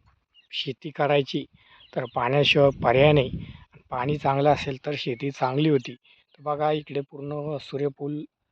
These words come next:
सुकलेलं आहे आणि बारीक अवस्थेत आहे. म्हणजे यावर्षी त्या शेतकऱ्याला तीन, साडेतीन एकरमध्ये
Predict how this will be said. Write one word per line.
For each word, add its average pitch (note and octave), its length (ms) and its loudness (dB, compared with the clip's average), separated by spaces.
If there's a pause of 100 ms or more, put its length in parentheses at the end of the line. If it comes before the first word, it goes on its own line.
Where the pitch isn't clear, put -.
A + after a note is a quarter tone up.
(260)
सुकलेलं D#3 560 -2
आहे C#3+ 160 0
आणि C#3 200 -10
बारीक C3+ 400 -4
अवस्थेत D#3 480 2
आहे. B2 80 -8
म्हणजे D3 500 -2 (800)
यावर्षी D3+ 420 -6
त्या E3 180 -4
शेतकऱ्याला D3+ 720 -8
तीन, E3 340 -12
साडेतीन D3 580 -8
एकरमध्ये D3+ 680 -4